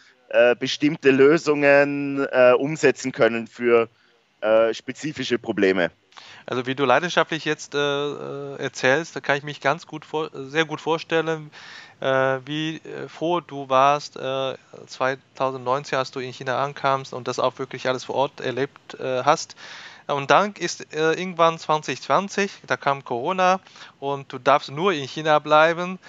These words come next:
Speaker 2: und auch viele andere oder beziehungsweise die anderen dürfen nicht nach China rein. Äh, wie hast du eigentlich die Zeit, äh, vor Corona und während Corona jetzt, äh, so ein bisschen erlebt? Welche Unterschiede oder welche,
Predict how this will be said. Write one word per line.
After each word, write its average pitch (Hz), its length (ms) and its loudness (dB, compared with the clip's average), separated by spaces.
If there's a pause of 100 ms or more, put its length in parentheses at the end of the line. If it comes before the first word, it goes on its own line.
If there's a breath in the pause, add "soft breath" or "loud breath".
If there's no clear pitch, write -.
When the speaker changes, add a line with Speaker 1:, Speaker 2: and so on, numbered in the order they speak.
(120 loud breath)
Speaker 2:
und 143 160 -6
auch 131 100 2
viele 131 320 2
andere 180 600 0
oder 135 400 0
beziehungsweise 143 500 -6
die 135 400 -8
anderen 156 400 -8
dürfen 139 300 -6
nicht 165 180 -12
nach 131 140 0
China 139 320 0
rein. 131 340 2 (580 loud breath)
Äh, 139 160 0
wie 196 140 -4
hast 208 260 0
du 196 60 -4
eigentlich 165 380 -4
die 151 120 -12
Zeit, 156 440 0
äh, 143 200 -8
vor 175 320 -6
Corona 143 540 -4
und 135 380 -12
während 151 320 -8
Corona 135 640 -2
jetzt, - 540 -8
äh, 131 320 -2
so 131 80 -8
ein 131 60 -10
bisschen 135 340 -8
erlebt? 123 580 -6 (220 loud breath)
Welche 156 240 -4
Unterschiede 147 480 -4
oder 131 240 -2
welche, 147 480 -2